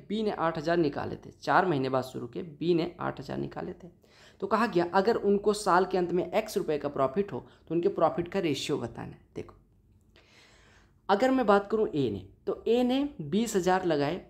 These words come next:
बारह महीने के लिए। देखो, ए ने बीस हज़ार लगाए बारह महीने के लिए, बीस हज़ार बारह महीने के लिए, और जो ये चार हज़ार बढ़ा है वो केवल सात महीने के लिए, यानी ए का शेयर कितना हो जाएगा, बीस गुणे बारह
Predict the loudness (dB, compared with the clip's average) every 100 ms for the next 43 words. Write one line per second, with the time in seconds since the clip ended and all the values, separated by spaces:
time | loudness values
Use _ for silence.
0 | -14 -6 -2 0 0 -2 -4 -6 -8 -12
1 | -12 -16 _ -4 -4 -6 4 6 6 2
2 | -2 -2 0 0 0 -2 -2 -2 -2 -4
3 | -4 -6 -6 -8 -10 -12 _ _ _ _
4 | _ _ -2 -2 2 2 4 2 2 2
5 | 0 0 0 -2 -4 -14 -14 -2 0 0
6 | -4 -4 -2 4 4 6 6 6 4 2
7 | 2 4 4 2 2 -2 -4 -10 -10 -14
8 | -16 -4 -2 0 0 0 -2 0 -2 -2
9 | -4 -2 0 2 2 4 0 2 2